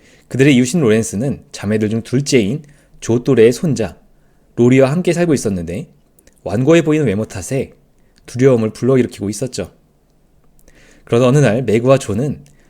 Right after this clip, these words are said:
인근에서 열린 파티에 초대를 받고 거기서 조는 이름만 알고 있던 옆집 아이 로리와 처음 만납니다. 비슷한 성격의 두 사람은 금방 마음의 장벽을 허물고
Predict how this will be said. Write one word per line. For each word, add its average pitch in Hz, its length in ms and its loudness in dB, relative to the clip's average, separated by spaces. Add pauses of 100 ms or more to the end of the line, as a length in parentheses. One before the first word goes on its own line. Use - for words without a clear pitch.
인근에서 151 480 0
열린 131 240 2
파티에 160 380 -4
초대를 190 320 2
받고 110 480 -4 (720)
거기서 120 300 0
조는 127 360 0 (360)
이름만 151 360 2
알고 107 220 2
있던 107 240 -2
옆집 107 320 -2
아이 101 320 -2 (240)
로리와 117 440 2
처음 180 280 -2
만납니다. 143 480 -4 (1200)
비슷한 156 280 -2
성격의 170 320 2
두 123 140 -6
사람은 120 400 2
금방 123 340 0
마음의 101 320 0
장벽을 101 420 -4
허물고 151 600 -2